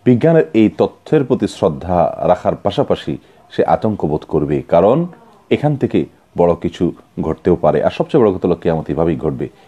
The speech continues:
বিধায় আল্লাহ সুবহানাহু ওয়া তাআলা ভয় আমাদের অন্তরে জাগ্রত করতে হবে। সূর্যগ্রহণকে কেন্দ্র করে আমাদের করণীয় বিষয়গুলো হলো সর্বসাকল্যে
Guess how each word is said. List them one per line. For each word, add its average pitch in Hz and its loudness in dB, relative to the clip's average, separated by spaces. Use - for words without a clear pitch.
বিধায় 117 4
আল্লাহ 92 2
সুবহানাহু - -8
ওয়া 85 -4
তাআলা 78 -4
ভয় 73 -4
আমাদের 73 -2
অন্তরে 71 -4
জাগ্রত 85 2
করতে 117 -2
হবে। 117 2
সূর্যগ্রহণকে 127 0
কেন্দ্র 123 2
করে 135 4
আমাদের 120 2
করণীয় 127 2
বিষয়গুলো 117 2
হলো 117 2
সর্বসাকল্যে 101 0